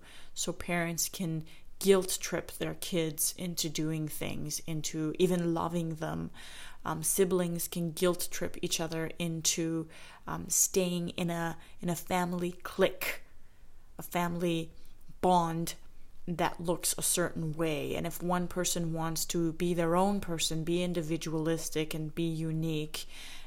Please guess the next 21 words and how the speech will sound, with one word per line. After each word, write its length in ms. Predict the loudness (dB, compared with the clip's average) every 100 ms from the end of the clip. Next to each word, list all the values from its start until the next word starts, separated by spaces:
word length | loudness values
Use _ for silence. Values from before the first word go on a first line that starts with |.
| -6
and 340 | -2 -2 -2 -4
have 400 | -2 0 2 2
their 200 | 6 8
own 340 | 8 6 2
special 600 | 2 0 0 0 0 -2
hobbies, 720 | -2 0 2 2 0 -2 -2
beliefs, 760 | -2 -2 0 -2 -2 -2 -2 -2
emotions, 920 | -4 -2 0 2 2 0 -2 -2 -4 -8 -10 -10 -4
separate 520 | 2 2 2 0 -2
from 180 | -2 -4
the 60 |
family 420 | -4 -6 -4 -4 -6
dynamic, 640 | -6 -6 -6 -6 -6 -8 -10 -10 -4
they 80 | -4
can 220 | -2 -2
be 200 | 0 -4 -6 4
guilted 600 | 6 6 4 0 0 -4 -12 -12 -10
or 80 | -2
shamed 680 | 2 4 4 4 2 0 -4
into 500 | -2 0 2 4 2 -2 -10 -8
coming 420 | 0 0 0 -4